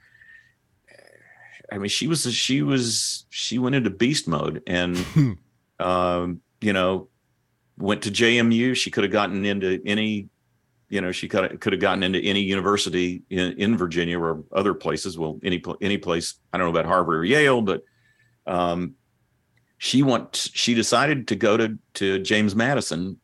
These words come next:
Speaker 1: because they had a, it's the School of Media, Art and Design. They had a
Speaker 2: Yeah.
Speaker 1: journalism school and, and per-, in particular, uh, you know, uh, a television journalist,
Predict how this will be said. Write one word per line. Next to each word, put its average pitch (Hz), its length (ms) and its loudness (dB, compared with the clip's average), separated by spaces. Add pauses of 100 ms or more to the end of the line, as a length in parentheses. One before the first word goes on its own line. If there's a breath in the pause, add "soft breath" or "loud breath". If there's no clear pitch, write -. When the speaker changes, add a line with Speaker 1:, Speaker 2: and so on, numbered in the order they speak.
Speaker 1:
because 104 420 0
they 101 200 2
had 92 400 0
a, 90 480 0
it's - 360 -8
the 87 260 -2
School 123 400 -2
of 101 80 -2
Media, 107 280 2
Art 87 200 0
and 87 120 -6
Design. 107 380 -2
They 87 60 -2
had 98 120 0
a 92 40 2
Speaker 2:
Yeah. 110 60 0
Speaker 1:
journalism 82 600 0
school 90 560 -2
and, 92 320 -2
and 95 320 -2
per-, - 140 -6 (100)
in 107 180 0
particular, 95 680 -2
uh, 90 160 0 (680 loud breath)
you 113 140 0
know, 95 340 0 (480)
uh, 92 260 2
a - 80 0
television 127 480 0
journalist, 80 520 -4